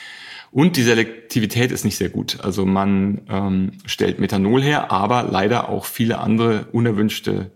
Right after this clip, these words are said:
Sachen, die man gar nicht herstellen möchte. Wasser, Ethanol, Butanol, andere Sachen. Und das bedeutet, ähm, zum einen, dass sich das in diesem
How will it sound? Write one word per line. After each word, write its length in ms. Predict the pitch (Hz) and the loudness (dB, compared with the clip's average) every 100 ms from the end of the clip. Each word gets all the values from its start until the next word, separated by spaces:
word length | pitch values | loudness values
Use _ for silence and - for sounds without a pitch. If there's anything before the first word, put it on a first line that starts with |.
| _ | _
Sachen, 680 | - 101 - 143 180 208 - | -4 -4 0 0 2 0 -2
die 100 | 107 | 0
man 140 | 104 | 0
gar 120 | 95 98 | 0 -2
nicht 200 | 98 - | -4 -4
herstellen 440 | 95 - 95 92 | -4 -2 0 0
möchte. 680 | 98 104 - 151 175 180 - - | 0 -2 -2 2 2 0 -6 -4
Wasser, 720 | 101 104 110 101 101 110 - _ _ | -2 0 0 0 0 -4 -12 _ _
Ethanol, 920 | - 110 107 104 98 98 98 98 - - | -2 0 2 2 2 2 2 0 -6 -6
Butanol, 580 | 120 113 107 104 101 101 | -4 0 2 2 2 2
andere 240 | 104 107 101 | 2 2 2
Sachen. 340 | 107 107 104 - - - - - - - - | 0 -2 -4 -8 -18 -16 -16 -16 -18 -20 -12
Und 140 | - 104 | -4 -4
das 120 | 101 | -2
bedeutet, 680 | 98 101 104 131 131 - - | 0 2 2 2 0 -6 -4
ähm, 580 | 110 110 113 107 - - - | 0 2 4 2 0 -12 -6
zum 160 | 104 | -2
einen, 640 | - 92 117 151 156 147 - - _ _ _ _ | 0 0 2 4 2 0 -8 -20 _ _ _ _
dass 160 | - 101 | -4 -2
sich 160 | 110 - | -2 0
das 300 | 107 - - | -2 -2 0
in 160 | 101 | 2
diesem 560 | 104 101 104 101 - | 2 2 2 2 -2